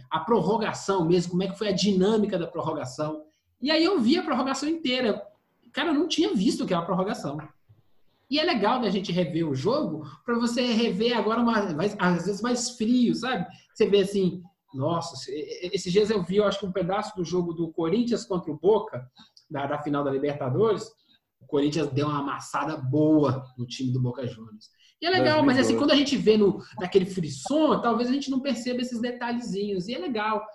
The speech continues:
Speaker 1: reapresentar um jogo. Eu acho, pô, melhor rever um jogo bom do que ver jogo ruim, né?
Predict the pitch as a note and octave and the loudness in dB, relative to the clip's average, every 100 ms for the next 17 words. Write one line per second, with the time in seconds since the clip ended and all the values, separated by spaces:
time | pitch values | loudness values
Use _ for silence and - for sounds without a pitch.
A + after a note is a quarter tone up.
0 | _ - F#3+ F3 F3+ D#3+ D#3+ D3+ C#3+ B2+ | _ -6 -4 -4 -4 -4 -4 -6 -4 -4
1 | B2+ B2+ C3 A3+ F4 B3 C#4+ C#4 G#4 F#4+ | -2 -2 -2 -4 -4 -2 -2 2 4 4
2 | D4+ - - _ _ _ _ C3+ - - | 4 -2 -14 _ _ _ _ -2 0 2
3 | A3+ C#4 A3 A3+ D#4+ F#4 F#4+ B3 A3+ G3 | 4 6 4 4 4 2 -2 0 2 4
4 | F#3+ F#3 F#3+ E3+ G3+ B3 C#4+ F#4 F#4+ D#4+ | 4 6 4 6 6 4 2 0 0 0
5 | C4 B3 B3+ F4+ E4 A3+ F3 | -2 0 4 6 6 6 4